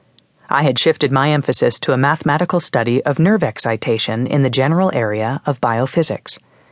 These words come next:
To my absolute delight, an international biophysics congress was scheduled in Moscow. In those days of the Cold War, Moscow was not a major tourist attraction. The Russians assumed any foreigner,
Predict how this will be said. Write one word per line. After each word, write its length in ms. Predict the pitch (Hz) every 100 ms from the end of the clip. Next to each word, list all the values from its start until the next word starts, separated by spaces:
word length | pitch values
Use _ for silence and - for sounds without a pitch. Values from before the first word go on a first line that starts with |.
| _ _ _ - -
To 120 | 190
my 260 | 202 262 -
absolute 680 | 185 214 214 247 196 160 156
delight, 580 | 165 139 139 127 - - - -
an 120 | - 156
international 760 | 226 277 302 143 135 - 143
biophysics 680 | 131 131 202 - 226 214 -
congress 640 | - 123 117 110 143 -
was 120 | 151 156
scheduled 540 | - 120 117 120 139
in 100 | 165
Moscow. 600 | 175 202 - 156 143 - _ _ _ _ _ _ _ _ _ -
In 100 | 147
those 220 | 151 147
days 200 | 139 131
of 100 | 123
the 60 |
Cold 300 | 135 165 147
War, 420 | 143 156 127 113 117
Moscow 560 | 151 196 - 147 127
was 280 | 127 139 143
not 340 | 143 156 180 -
a 60 |
major 400 | 143 139 135 135
tourist 400 | 127 147 139 -
attraction. 560 | - - - - 117 117 _ _ _ _ _ _
The 140 | - 170
Russians 340 | 202 226 160
assumed 440 | 135 - 147 135 117
any 200 | 165 147
foreigner, 640 | - 147 117 101 -